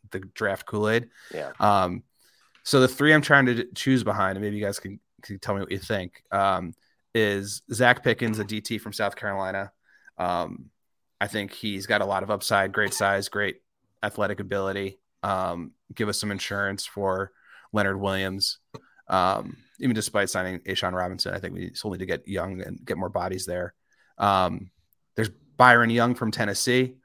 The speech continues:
Speaker 1: who I think is, uh, again, sort of, uh, a highly productive edge rusher. Um, people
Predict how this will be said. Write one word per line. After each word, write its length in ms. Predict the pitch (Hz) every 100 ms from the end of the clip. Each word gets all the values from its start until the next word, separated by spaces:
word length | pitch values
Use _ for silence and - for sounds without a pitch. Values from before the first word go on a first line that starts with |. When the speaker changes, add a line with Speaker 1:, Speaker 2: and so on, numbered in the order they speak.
| _ _ _
Speaker 1:
who 240 | - 113 101
I 80 | 101
think 240 | 113 98
is, 160 | 101 104
uh, 240 | 104 104 -
again, 420 | 110 110 104 104
sort 240 | - 104
of, 240 | 98 98 -
uh, 220 | - 92 -
a 60 | 98
highly 220 | 120 110
productive 600 | - 98 98 - 117 98 -
edge 180 | 98 101
rusher. 440 | 104 - 104 104 _ _ _ _
Um, 540 | 101 95 90 82 73 - _ _ _ _ _ _ _ _ - -
people 580 | 113 123 107 98 98 90